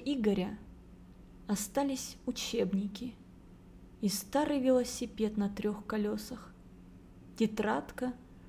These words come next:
куда он переписывал любимые стихи и важные изречения, да альбом с марками. Да ещё сама мать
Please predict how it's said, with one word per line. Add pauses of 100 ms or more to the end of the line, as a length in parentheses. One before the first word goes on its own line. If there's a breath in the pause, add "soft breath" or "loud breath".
(220 loud breath)
куда
он
переписывал
любимые
стихи
и
важные
изречения, (1000)
да
альбом
с
марками. (1080 loud breath)
Да
ещё
сама
мать